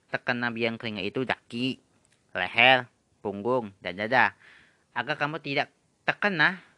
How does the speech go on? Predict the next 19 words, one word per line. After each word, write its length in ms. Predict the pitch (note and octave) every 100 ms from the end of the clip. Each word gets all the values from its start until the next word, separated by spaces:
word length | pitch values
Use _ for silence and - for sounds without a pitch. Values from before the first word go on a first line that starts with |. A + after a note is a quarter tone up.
| _ _ _ _ _ _ _ -
biang 240 | B2 C3
keringat 320 | B2+ B2 A#2
ini, 240 | G2+ G#2 C#3
aturlah 400 | C3 - C3 D3+ D3 _ _ _
ventilasi 720 | C3 B2+ B2 A#2+ A#2+ C3+ B2+
ruangan 480 | A#2 A#2 F2 C2+ C#2
dengan 560 | G2+ G#2+ B2 C3+ C#3 - _ _ _ _ _ _ _ _ _ _ _
baik. 400 | - G2+ F#2 - _ _ _ - -
Selain 240 | A#2 A#2
itu, 240 | A2+ - D3
jangan 320 | B2+ B2 C#3+
berpakaian 640 | B2+ - G#2+ G#2 A2 B2+
yang 40 | A#2
ter-, 220 | A2 G#2+ _
yang 200 | A2 G#2+
terlalu 400 | A2 G#2 G2+ G2
tebal 320 | G2 G#2 B2+
dan 160 | A#2+ A2+
ketat. 400 | - B2+ A#2+